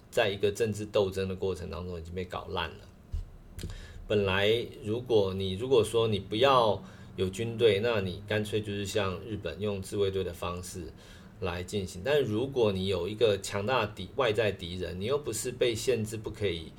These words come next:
建立军队的，那你既然建立起军队，那就应该要有很好的水准，甚至超高的水准。每一个国家的军队的训练，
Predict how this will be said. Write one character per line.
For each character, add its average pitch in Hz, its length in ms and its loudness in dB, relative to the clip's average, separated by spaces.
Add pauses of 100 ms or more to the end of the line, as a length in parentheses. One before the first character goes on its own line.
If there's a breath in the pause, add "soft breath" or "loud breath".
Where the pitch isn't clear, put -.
(500 loud breath)
建 127 160 6
立 113 140 0
军 104 260 -2
队 101 220 2
的， - 160 -10 (160)
那 135 180 0
你 104 100 0
既 147 220 -6
然 107 240 4
建 113 220 2
立 104 100 2
起 82 220 -10
军 101 260 -6
队， 98 240 2
那 117 120 -2
就 110 180 -2
应 107 240 -4
该 104 220 0
要 104 300 0
有 73 380 -10 (600)
很 - 340 -4
好 123 160 4
的 85 100 -2
水 90 200 -6
准， 92 160 -6
甚 135 120 -2
至 135 120 4
超 135 240 4
高 139 200 6
的 113 100 4
水 82 240 -4
准。 - 200 -10 (460 loud breath)
每 120 180 4
一 165 60 0
个 170 100 4
国 113 220 4
家 123 160 4
的 117 100 4
军 117 300 -6
队 117 180 6
的 98 180 4
训 110 300 -4
练， 101 240 2